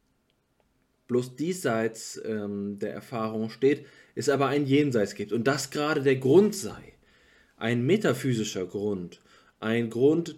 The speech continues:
der dann in die Erfahrung hineinragt, dass der Grund gewisserweise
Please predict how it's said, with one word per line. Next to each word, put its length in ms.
der 260
dann 440
in 540
die 240
Erfahrung 580
hineinragt, 1300
dass 180
der 140
Grund 580
gewisserweise 1040